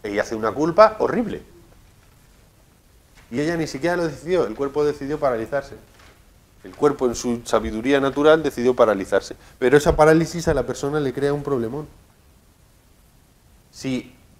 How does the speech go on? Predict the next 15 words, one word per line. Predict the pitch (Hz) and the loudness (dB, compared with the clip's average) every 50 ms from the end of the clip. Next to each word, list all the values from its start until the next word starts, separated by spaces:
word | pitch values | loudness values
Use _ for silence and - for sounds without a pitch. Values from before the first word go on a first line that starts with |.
| _ _ _ _ _ _ _ _ _ _ _ _ | _ _ _ _ _ _ _ _ _ _ _ _
el, | - 123 127 127 113 - - - _ _ | -8 -8 -6 -6 -8 -10 -14 -20 _ _
si | - - 135 123 | -10 -10 -8 -6
cuando | 123 135 127 123 131 131 127 120 - - - - _ _ _ - | -4 -4 -4 -4 -4 -4 -4 -6 -8 -12 -20 -20 _ _ _ -8
en, | 143 135 131 127 113 | -6 -6 -6 -4 -4
en | 135 135 135 | -4 -2 0
el | 135 | 2
ataque | 131 131 131 160 165 160 165 170 165 160 160 - - - _ _ _ _ _ _ _ _ _ _ | 2 2 4 4 2 2 2 2 0 0 0 -4 -12 -20 _ _ _ _ _ _ _ _ _ _
yo | 117 123 147 | -6 -2 0
estoy | 156 147 - - 156 151 | 0 2 2 2 2 2
en | 151 151 | 2 0
el | 147 143 | 0 -2
estado | 139 123 - 147 147 143 143 | -2 0 2 2 4 4 4
de, | 143 143 139 127 | 2 -2 -2 -4
de | 123 135 139 131 | -6 -8 -8 -8
superactivación, | - - 139 135 139 131 127 - - 143 131 135 - - - 151 147 143 139 135 127 | -6 -6 -6 -4 -2 -2 -2 -2 -2 -2 0 0 -2 -2 -2 0 0 0 0 -2 -6